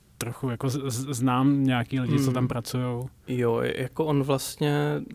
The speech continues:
Speaker 2: všichni ti lidi, co dělají ty modulární synty, tak vlastně je to hodně kooperativní prostředí. My se jako
Speaker 1: Hmm.
Speaker 2: potkáváme, známe se z těch jako různých akcí. A vždycky to je tak, že spolu ty věci jako vyměňujeme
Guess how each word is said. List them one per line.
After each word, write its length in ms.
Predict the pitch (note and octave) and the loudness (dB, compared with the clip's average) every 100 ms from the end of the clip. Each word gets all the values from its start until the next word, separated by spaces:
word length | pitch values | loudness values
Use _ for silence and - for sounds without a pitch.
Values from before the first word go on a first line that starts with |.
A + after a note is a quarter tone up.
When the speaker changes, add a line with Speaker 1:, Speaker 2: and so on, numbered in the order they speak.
| - | -14
Speaker 2:
všichni 320 | - - C3+ B2 | -12 -6 -4 -2
ti 120 | D3+ | -2
lidi, 200 | B2+ A#2+ | -2 -2
co 140 | - | -2
dělají 220 | A#2 A#2 | -2 -2
ty 100 | - | 0
modulární 600 | C#3+ A2 A2 G#2 G#2+ A2+ A#2 | -2 0 0 0 0 -2 -4
synty, 520 | - A2+ A2+ - A2+ - - | -6 -6 -4 -4 -6 -8 -10
tak 200 | A#2 G#2+ | -8 -4
vlastně 440 | A2+ A2 - - B2 | -4 -4 -6 -4 -4
je 80 | |
to 120 | A#2+ A#2+ A2+ | -2 -2 -2
hodně 240 | A2 B2 | -4 -4
kooperativní 720 | - A2 - A2+ G#2+ A#2 A#2+ | 0 -2 0 -4 -4 -4 -6
prostředí. 600 | A#2+ G#2+ - - G2+ G#2 | -4 -8 -6 -8 -8 -8
My 80 | G2 | -10
se 160 | - G#2 | -6 -6
jako 180 | - | 2
Speaker 1:
Hmm. 60 | A#2 | 2
Speaker 2:
potkáváme, 720 | G#2+ G#2 A#2 A2 A2 A2 A2 | 2 0 0 2 2 0 -2
známe 360 | A2 A2 G#2+ A2 | -2 -2 -2 -4
se 160 | - | -8
z 120 | G#2+ - | -10 -8
těch 180 | A2+ A2+ | -6 -6
jako 460 | G#2+ - A#2 A2 | -8 -4 0 0
různých 380 | A2 A2 A#2 - | 0 -4 -6 -6
akcí. 440 | - - - G#2+ - - - - - - - - - - | -12 -12 -8 -8 -10 -18 -20 -20 -20 -20 -20 -20 -16 -8
A 40 | |
vždycky 320 | A2 G#2+ - A2+ | -6 -4 -4 -2
to 100 | A2 | 0
je 40 | |
tak, 180 | A2+ G#2+ | 2 2
že 240 | A2 A#2+ | -2 -4
spolu 260 | A2+ A#2 A2 | -4 -4 -2
ty 140 | - | 0
věci 240 | A2 - A#2+ | -2 -2 -4
jako 200 | - B2 | 0 0
vyměňujeme 1120 | A#2 A2 A2 A2 A2 A2 A2 G#2+ A2 A#2+ | 2 2 2 2 2 2 0 -2 -6 -10